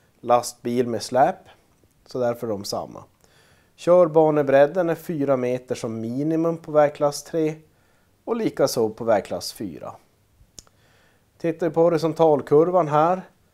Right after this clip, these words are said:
så är det i vägklass tre femtio meters horisontalkurveradie.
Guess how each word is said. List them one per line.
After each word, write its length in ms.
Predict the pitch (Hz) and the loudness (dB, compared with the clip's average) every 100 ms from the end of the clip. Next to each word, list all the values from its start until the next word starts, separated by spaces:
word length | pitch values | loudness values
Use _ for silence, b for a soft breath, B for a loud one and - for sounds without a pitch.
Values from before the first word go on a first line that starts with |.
| _ _ _ | _ _ _
så 160 | - | -2
är 100 | 139 | 0
det 60 | 135 | 2
i 40 | |
vägklass 480 | 135 135 127 131 117 | 4 4 4 0 -4
tre 220 | - 123 | -4 -6
femtio 680 | 117 - 123 131 135 _ 151 | -6 0 0 0 -8 _ -4
meters 760 | 143 151 151 170 151 - - - _ | -2 -2 -2 -4 -6 -8 -20 -20 _
horisontalkurveradie. 1400 | - 143 143 135 139 135 - 135 131 135 131 135 147 160 | -10 -10 -10 -4 -2 -2 -4 -6 -4 -2 0 0 0 0